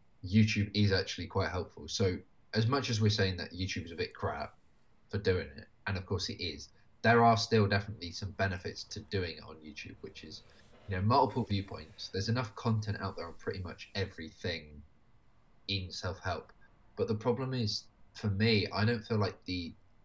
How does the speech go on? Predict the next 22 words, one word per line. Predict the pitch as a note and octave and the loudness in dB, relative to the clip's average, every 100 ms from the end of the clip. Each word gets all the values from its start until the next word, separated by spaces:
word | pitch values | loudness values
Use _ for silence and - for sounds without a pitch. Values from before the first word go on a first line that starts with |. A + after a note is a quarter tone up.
| - | -8
the | |
helpful | F2 G#2+ A2 - G#2 F#2 | -2 0 0 -2 -6 -2
mindset | G2 G2+ G2+ - - E2 - - | -2 0 -2 -4 -8 -8 -10 -12
shift | - - F#2+ - - - - - - - - - - | -8 -4 -4 -4 -14 -20 -20 -20 -20 -20 -20 -20 -12
and | F2+ F2 | -8 -6
the, | E2+ D#2+ - | -6 -6 -6
the, | F#2 E2 - - - - | -6 -6 -10 -20 -18 -12
the | |
sort | G2 F2+ | -6 -4
of | F2+ - | -6 -10
frames | - - G2 G2 | -6 0 2 2
of | F2+ | -2
mind | F2+ F2+ | -6 -6
that | - | -6
you | F2+ E2+ | -6 -4
want | F#2+ G2 | -4 -6
to | G2 | -4
look | F2 G#2 - | -2 -2 -4
at | - | -6
this | E2 - - - - - - - - - | -6 -6 -8 -10 -18 -20 -20 -20 -20 -14
through | - E2+ G#2 F2+ D#2 D2 - | -6 4 6 6 2 -10 -6
aren't | F2+ G2 | 0 0